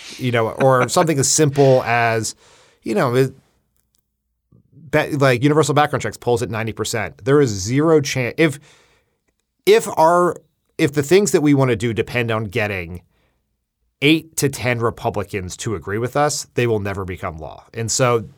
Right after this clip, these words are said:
that is why step one, we have to get rid of the filibuster. Um, like, the, there is real risk in that because there will be de-, times in which we don't control the Senate and bad laws will pass. But I would much rather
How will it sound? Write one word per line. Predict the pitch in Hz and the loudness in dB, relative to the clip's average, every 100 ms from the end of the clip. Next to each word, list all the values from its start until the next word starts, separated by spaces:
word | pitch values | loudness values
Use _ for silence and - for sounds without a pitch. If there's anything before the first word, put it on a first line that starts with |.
| 123 | -10
that | 139 143 | -2 0
is | 160 | 2
why | 143 | 0
step | 123 131 104 110 | 0 -2 -2 -4
one, | 110 104 95 95 _ _ _ _ | -2 -2 -4 -10 _ _ _ _
we | 117 117 | -4 0
have | 113 110 | 0 -2
to | 104 | -6
get | 104 | -6
rid | 98 | -8
of | 87 | -10
the | |
filibuster. | - 87 - 55 - - _ - | -10 -12 -12 -14 -16 -20 _ -10
Um, | 101 87 82 80 - _ _ - | -6 -6 -8 -12 -20 _ _ -4
like, | 131 127 - | -2 -2 -2
the, | 143 139 _ 123 | -4 -4 _ -2
there | 135 147 | 4 4
is | 120 | 4
real | 139 123 | 4 2
risk | 113 131 - | 2 -2 0
in | 180 | 0
that | 202 208 | 0 -2
because | - 101 | -4 -2
there | 123 127 | 0 0
will | 120 | 0
be | 120 | -2
de-, | 113 - - | -4 -8 -12
times | - 131 123 | -4 -2 -2
in | 117 | -4
which | 113 113 | -4 -4
we | 120 104 | -6 -8
don't | 104 117 | -6 -6
control | - 135 151 | -8 -4 -2
the | 151 | -2
Senate | 151 170 196 - _ _ _ _ - | -2 -2 -4 -8 _ _ _ _ -8
and | 113 110 | -6 -2
bad | 117 120 113 | 0 0 2
laws | 120 131 131 | 2 2 0
will | 117 | -2
pass. | 120 131 - - - - | -2 -4 -4 -8 -16 -2
But | 135 123 - _ _ _ - | 2 2 -2 _ _ _ -2
I | 139 | 4
would | 143 139 | 4 4
much | 190 - | 2 0
rather | 127 127 127 123 113 101 | 0 2 2 2 2 0